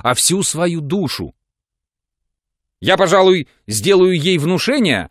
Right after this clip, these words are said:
она в ответ искренне завопиет, что я погубил ее, что у нее в жизни ничего больше не осталось. «Ты ей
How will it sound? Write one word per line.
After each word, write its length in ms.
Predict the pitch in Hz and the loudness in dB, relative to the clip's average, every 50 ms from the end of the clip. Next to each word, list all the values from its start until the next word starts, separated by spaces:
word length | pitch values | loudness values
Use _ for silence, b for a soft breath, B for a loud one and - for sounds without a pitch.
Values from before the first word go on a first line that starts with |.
| _ _ _ | _ _ _
она 260 | - 117 143 175 165 | -2 0 2 2 4
в 40 | 160 | 2
ответ 300 | 156 - 202 240 233 - | 2 2 0 0 -2 -2
искренне 560 | - 175 180 165 - - 156 151 139 135 135 | -2 -2 -2 -2 -2 0 0 0 0 0 -2
завопиет, 640 | 120 107 131 120 127 110 120 123 151 226 269 240 b b b b | -2 -2 -2 -2 -2 -2 -2 -2 0 0 -2 -2 b b b b
что 220 | b - - 156 147 | b -4 0 2 2
я 140 | 147 139 127 | 2 2 2
погубил 520 | - 143 117 131 127 117 208 262 269 240 | 0 -2 -2 -2 -2 0 2 2 2 2
ее, 280 | 233 214 208 196 175 - _ _ _ | 2 2 2 0 0 -2 _ _ _
что 180 | - - - 160 | -6 -2 0 0
у 60 | 147 | 2
нее 240 | 139 135 135 135 120 | 2 2 2 2 0
в 40 | 107 | 0
жизни 360 | 107 175 226 208 151 156 156 | -2 0 0 0 0 0 0
ничего 420 | 131 127 120 107 127 127 151 170 | 0 0 0 -2 -2 -2 0 -2
больше 320 | 131 117 139 123 - - 120 | 0 0 0 -2 -2 -4 -6
не 100 | 117 113 | -6 -6
осталось. 560 | 104 - - - 82 71 64 62 - - - _ _ _ _ _ _ _ _ _ _ _ _ _ _ _ _ _ _ _ _ _ _ _ _ _ _ _ _ _ _ _ | -6 -8 -8 -8 -10 -10 -10 -14 -20 -20 -20 _ _ _ _ _ _ _ _ _ _ _ _ _ _ _ _ _ _ _ _ _ _ _ _ _ _ _ _ _ _ _
«Ты 60 | 135 | -10
ей 640 | 143 151 139 120 139 143 143 143 139 135 127 120 - | -10 -8 -8 -6 -6 -4 -4 -2 -4 -4 -6 -8 -12